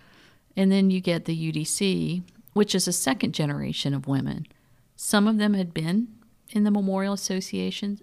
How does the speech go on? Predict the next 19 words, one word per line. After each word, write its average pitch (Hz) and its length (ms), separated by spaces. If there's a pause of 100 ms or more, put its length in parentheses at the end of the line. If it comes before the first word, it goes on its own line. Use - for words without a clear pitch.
some 175 300
were 165 160
really 156 300
new 151 400
to 185 180
this 170 180
whole 165 180
process. 208 760 (880)
And 233 600 (120)
they 208 360
see 269 260
history 214 540
as 185 220
a 185 60
way 170 720
in 165 200
which 160 400
to, 156 600 (680)
um, 156 440